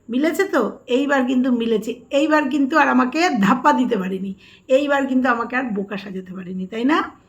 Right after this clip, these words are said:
পারেনি সাজাতে, কারণ আমিও বুঝে গেছি এবার,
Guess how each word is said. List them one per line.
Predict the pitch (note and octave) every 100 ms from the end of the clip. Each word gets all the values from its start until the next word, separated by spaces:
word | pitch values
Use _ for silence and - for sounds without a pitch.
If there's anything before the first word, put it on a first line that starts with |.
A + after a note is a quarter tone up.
| _ _ _ -
পারেনি | F#3+ F#3+ F#3
সাজাতে, | - - G3 - G3+ _ _ - _
কারণ | - A3 A#3+ B3 B3+ -
আমিও | A#3 D4+ E4
বুঝে | B3 C4 E4+
গেছি | D#4+ C#4+ B3+
এবার, | A#3+ A#3+